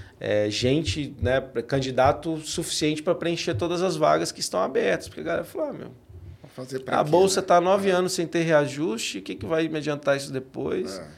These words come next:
Speaker 1: Já vou abrir meu negócio aqui, já vou me virar do jeito que dá
Speaker 2: É.
Speaker 1: desde já.
Speaker 2: O, eu queria saber um pouquinho de você em Piracicaba.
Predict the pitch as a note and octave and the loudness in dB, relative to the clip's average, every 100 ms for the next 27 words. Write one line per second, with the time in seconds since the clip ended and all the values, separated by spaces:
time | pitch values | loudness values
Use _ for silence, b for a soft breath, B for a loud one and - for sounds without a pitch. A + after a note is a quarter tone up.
0 | B B B A#2+ A#2+ A#2 B2+ C#3+ D3 D3 | B B B -2 0 2 0 2 0 -2
1 | D3+ D3 C#3+ C3+ B2 C3 - B2+ B2 B2+ | -2 -2 -2 0 2 2 -2 -10 -8 -6
2 | C#3+ B2+ C3 C3+ C3+ B2 A#2+ B2 B2 A#2+ | -6 -6 -6 -6 -2 -2 -2 -4 -8 -10
3 | - - A2+ A2 A2 D3 D#3 C3+ C3 - | -14 -2 -2 0 -4 -4 -6 -4 -4 -10
4 | B B B B B B B D3 C#3 D3 | B B B B B B B -6 -4 -4
5 | - - B B B _ D3 - - G3+ | -6 -10 B B B _ -6 -4 0 0
6 | G3 F3+ F#3 F#3 E3 E3+ - E3+ F3 E3+ | 0 -2 -4 -4 -4 -4 -2 -4 -4 -4
7 | D#3+ D#3 - A2 F#2 - | -4 -6 -6 -6 -6 -12